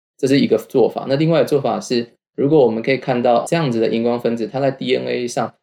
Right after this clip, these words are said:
它是会单一一个方向的移动去寻找它的标的呢？还是它是会一个 diffusion，所以是，呃，双向的去寻找呢？然后甚或是它如果是三D的话，那你可能很多时候在你的成像的过程中是看不见的，但是它会突然的出现，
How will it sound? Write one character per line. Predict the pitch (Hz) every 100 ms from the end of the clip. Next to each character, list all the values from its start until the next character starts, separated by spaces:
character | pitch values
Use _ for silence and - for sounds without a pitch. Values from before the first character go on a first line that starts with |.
| _
它 | 160
是 | 156 160 135 120
会 | 151 123 -
单 | - 147 165
一 | 139 135
一 | 120
个 | 120
方 | - 127
向 | 127 127
的 | 113
移 | 113
动 | 104 127 110 113
去 | -
寻 | 135 110 120
找 | 110 -
它 | 117
的 |
标 | 101 113 110
的 | 120 110
呢？ | 107 117 - _
还 | -
是 | 127
它 | 139 131
是 | 131
会 | 135 135
一 | 110
个 | 110
diffusion， | 107 107 135 139 143 107
所 | - 113
以 |
是， | 113 123 113 - _
呃， | 113
双 | 107 - 151
向 | 156 175 120
的 | 107 -
去 | - 120
寻 | - 104
找 | 110 - -
呢？ | 60 - _ _
然 | 120
后 | 123
甚 | 156 143
或 | 139
是 | 139
它 | 123 131
如 | 127
果 |
是 | 117 135
三 | 127 139 131
D | 131 131
的 | 110
话， | 104 110
那 | 123
你 | 131
可 | -
能 | 101 101
很 | 104
多 | 113 143
时 | 117
候 | 131 113 - _ _
在 | - 139
你 | 117
的 | 104 107 -
成 | - 110
像 | 113 139
的 | 113
过 | 135
程 | 120 107
中 | 107
是 |
看 | 123 143 113
不 | 107
见 | 117 -
的， | -
但 | 123
是 | 131
它 |
会 | 143 143
突 | - 202
然 | 110
的 | 110
出 | - 110
现， | 117 98